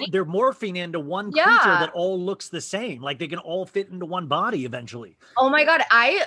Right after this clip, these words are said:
Speaker 1: okay, so that's an interesting, like, I'm glad we're, like, circling back to that because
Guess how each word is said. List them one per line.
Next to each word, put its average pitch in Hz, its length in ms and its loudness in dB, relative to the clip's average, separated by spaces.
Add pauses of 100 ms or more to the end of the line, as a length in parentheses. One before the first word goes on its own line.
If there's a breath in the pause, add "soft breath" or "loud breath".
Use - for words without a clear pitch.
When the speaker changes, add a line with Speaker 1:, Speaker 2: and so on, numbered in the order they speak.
Speaker 1:
okay, 269 260 2
so - 140 -4
that's 220 200 4
an 302 80 -10
interesting, 226 600 -2
like, 202 160 2
I'm 196 160 0
glad 180 460 2
we're, 190 300 0
like, 175 200 0
circling 180 520 -4
back 147 280 0
to 233 60 -6
that 233 220 4
because 220 440 -4